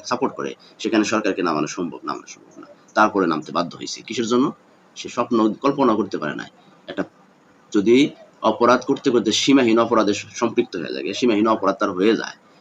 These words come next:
তখন ওই মানুষটা যত শক্তিশালী হোক, তার কিন্তু দুর্বলতা আসে যায়, এটাই স্বাভাবিক। হাসিনা অপরাধ করতে করতে সীমাহীন অপরাধের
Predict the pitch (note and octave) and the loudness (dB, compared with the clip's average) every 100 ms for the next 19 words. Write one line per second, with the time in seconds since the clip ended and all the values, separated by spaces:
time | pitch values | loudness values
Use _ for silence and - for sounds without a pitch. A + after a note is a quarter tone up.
0 | - A2+ B2 A#2+ A#2 A2 A#2 - F2 G#2 | -4 -2 0 2 4 4 2 0 -2 -2
1 | G2+ - B2 A#2+ G#2+ G#2 E2 - _ - | -4 -8 -4 -4 0 -2 -2 -8 _ -20
2 | _ _ _ G2+ F#2+ G2 G2 A2+ A2 F#2 | _ _ _ 0 2 0 2 4 4 2
3 | - - - - - - - G2 G#2 E2+ | -2 -10 -10 -12 -14 -20 -6 -2 -2 -4
4 | C#2+ - - _ _ _ - - G2+ G#2+ | -8 -10 -16 _ _ _ -14 -4 0 2
5 | A2 A2+ - C3+ C#3 B2 B2 C3 - B2+ | 4 2 2 0 0 0 -2 -4 0 2
6 | A2 A2+ A2+ G#2+ G2+ | 2 2 2 2 0